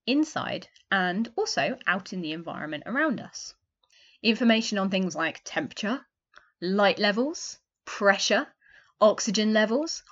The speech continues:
water levels, and about a million other things as well. So all of these are being monitored by receptors in the body. So the receptors are detecting changes in the body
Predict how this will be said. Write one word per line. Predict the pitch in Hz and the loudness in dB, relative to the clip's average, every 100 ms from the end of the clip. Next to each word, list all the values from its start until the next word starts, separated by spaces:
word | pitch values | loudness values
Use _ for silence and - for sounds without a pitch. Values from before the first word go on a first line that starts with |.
| - | -6
water | 196 214 214 214 226 | 2 4 4 2 2
levels, | 214 226 277 311 - _ - | 2 2 -2 -6 -14 _ 2
and | 208 208 202 202 | 4 6 6 6
about | 196 185 | 8 8
a | 190 | 6
million | 180 175 165 | 2 0 -2
other | 151 | -4
things | 151 - 147 | -6 -6 -6
as | 139 175 | -2 4
well. | 165 - _ _ _ _ _ _ _ _ _ - | 4 4 _ _ _ _ _ _ _ _ _ -6
So | - 208 - | 0 0 2
all | 262 277 330 359 | 4 8 8 8
of | 359 | 4
these | 262 226 185 220 233 | 2 2 2 -2 -2
are | 196 | -4
being | 190 185 185 | -2 -2 -2
monitored | 180 175 - 147 156 - _ - | -2 -4 -8 -8 -8 -12 _ -6
by | 156 143 147 151 _ - | -2 -2 -4 -8 _ -14
receptors | 202 - 370 - - 180 - - - | -6 -2 -2 -2 -8 -8 -12 -14 -10
in | 185 175 | -8 -8
the | 170 | -4
body. | 294 - - _ _ _ _ | -2 -2 -4 _ _ _ _
So | - 202 | -8 -4
the | 220 | 0
receptors | 262 359 - 285 233 | 2 2 0 -4 -4
are | |
detecting | 233 208 - - 254 - - 285 | -4 -8 -10 -6 -8 -8 -8 -8
changes | - - 170 160 - 254 - - _ - | -6 -8 -8 -10 -10 -10 -12 -14 _ -8
in | 185 | -4
the | 214 | -4
body | 202 160 160 190 | -4 -6 -6 -8